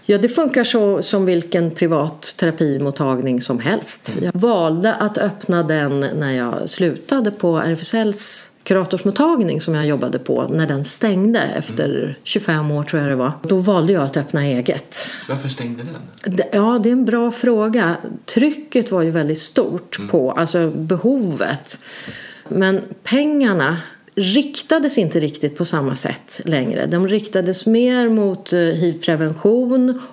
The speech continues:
Speaker 1: och då så hade väl det, det goda samtalet, eh, sågs inte längre som ett viktigt verktyg.
Speaker 2: Mm.
Speaker 1: Och dessutom så var det ju faktiskt så, handen på hjärtat, att även om pengarna faktiskt gick via hiv-preventionen,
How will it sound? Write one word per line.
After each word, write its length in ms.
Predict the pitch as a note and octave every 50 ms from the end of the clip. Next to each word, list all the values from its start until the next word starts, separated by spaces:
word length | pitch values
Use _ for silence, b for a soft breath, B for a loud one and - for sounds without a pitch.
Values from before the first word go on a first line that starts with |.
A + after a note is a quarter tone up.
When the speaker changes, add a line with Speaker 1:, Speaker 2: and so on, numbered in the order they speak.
| B B
Speaker 1:
och 260 | - G3 G3+ G3+ - - -
då 480 | - F#3+ F3 E3+ E3 D#3+ D#3+ D3+ - - - - -
så 440 | - - - G#3 G3+ G#3 G3+ -
hade 300 | F3 - A#3 A#3 G3+ G3+
väl 120 | G3+ G3+ G3
det, 200 | G3+ G3+ F#3 -
det 160 | - F#3+ A3+
goda 440 | G3+ F#3 B3+ C#4 B3 F#3+ F3 G3 G3
samtalet, 1160 | F#3 - - C4 A#3 G#3+ F#3+ F3+ F3+ - A#3 B3 C4 C4+ C4+ C4 C4+ C4 C4 - - - - - -
eh, 160 | - G#3+ G3
sågs 420 | - G#3 - A#3+ G#3+ G3 G3 - A3+
inte 200 | G#3 F#3 - G3
längre 340 | G3 F3+ F3 F3 E3+ F3
som 300 | E3+ - - F3 D#3+ E3
ett 140 | D#3+ D#3+ -
viktigt 320 | F3+ F3+ - - F3 E3+ G#3
verktyg. 600 | G3+ F#3+ F3+ F#3 - - D4 B3 E3+ - - -
Speaker 2:
Mm. 180 | F#3+ F#3 F#3 - - -
Speaker 1:
Och 240 | - - F#3+ G#3 F3
dessutom 640 | E3+ A#3 A#3+ A3+ - - D4 A3 B3 - F#3+ E3+ E3
så 120 | - G3+
var 180 | F3 E3+ F3+ A3
det 60 | C4+
ju 80 | D4+
faktiskt 420 | C#4 - F3 D#3 D#3+ - E3 D#3+ -
så, 140 | - D3+ C#3+
handen 360 | C#3+ D#3 C#3+ C#3 C#3+ D3 D3
på 120 | - D#3+
hjärtat, 440 | C#3+ D3 D3+ C#3+ - - - - -
att 320 | C#3+ D3 D3 - - - - - - _ -
även 220 | - F3+ D#3+ D#3+ D#3+
om 80 | D#3+
pengarna 540 | D#3+ D#3+ D#3 C#3+ D3 D3 D3 C#3+ C#3+ C#3 C#3 - -
faktiskt 540 | - - D#3 D3 - - D3+ D3 - - -
gick 460 | E3 F3+ B3 B3 B3+ - - - - -
via 300 | F3 F#3 D#3+ C#3+ C#3+ C#3
hiv-preventionen, 1000 | C#3 D3+ C#3+ B2 - - - E3+ D3+ D3 D#3+ D#3+ A#3+ B3 A#3+ F#3+ B2+ - C3 E3+